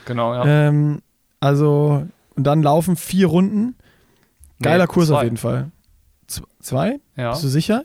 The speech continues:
Speaker 1: Ja.
Speaker 2: Bist du sicher? Guck nochmal.
Speaker 1: Bin mir relativ sicher, dass die, äh,
Speaker 2: Ich hatte irgendwie vier Runden im Kopf,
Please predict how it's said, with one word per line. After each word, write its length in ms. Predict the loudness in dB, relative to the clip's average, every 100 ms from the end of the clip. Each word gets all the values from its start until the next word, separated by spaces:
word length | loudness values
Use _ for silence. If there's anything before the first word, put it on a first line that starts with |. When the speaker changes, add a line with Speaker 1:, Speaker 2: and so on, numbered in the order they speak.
| -8
Speaker 1:
Ja. 180 | -12 -10
Speaker 2:
Bist 100 | -6
du 40 | -2
sicher? 380 | 0 0 -2 -4
Guck 160 | 0
nochmal. 300 | 2 2 0
Speaker 1:
Bin 80 | -4
mir 240 | -10 -10 -6
relativ 380 | -6 -4 -8 -10
sicher, 240 | -10 -8
dass 220 | -8 -10
die, 380 | -10 -8 -8 -10
äh, 380 | -10 -10 -10 -6
Speaker 2:
Ich 100 | -2
hatte 140 | 0 0
irgendwie 500 | 0 0 0 0 0
vier 360 | -4 -8 -2 0
Runden 260 | 0 0
im 140 | 0 -2
Kopf, 360 | -2 -4 -6